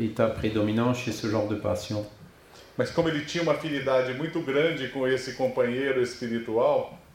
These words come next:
Speaker 1: Mais comme il avait une grande affinité pour ce compagnon spirituel,
Speaker 2: não foi difícil que ele o alcançasse e passasse a influenciá-lo.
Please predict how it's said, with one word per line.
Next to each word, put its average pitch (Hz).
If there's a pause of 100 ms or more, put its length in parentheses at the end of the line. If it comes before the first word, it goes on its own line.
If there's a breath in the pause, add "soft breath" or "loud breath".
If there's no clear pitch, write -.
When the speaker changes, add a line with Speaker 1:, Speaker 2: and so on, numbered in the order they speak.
(120)
Speaker 1:
Mais 113
comme 117
il 113
avait 117
une 113
grande 117
affinité 117
pour 104
ce -
compagnon 107
spirituel, 123 (200)
Speaker 2:
não 135
foi 151
difícil 147 (100)
que 143
ele 135
o 131
alcançasse 139
e 151 (120)
passasse 135
a 123
influenciá-lo. 117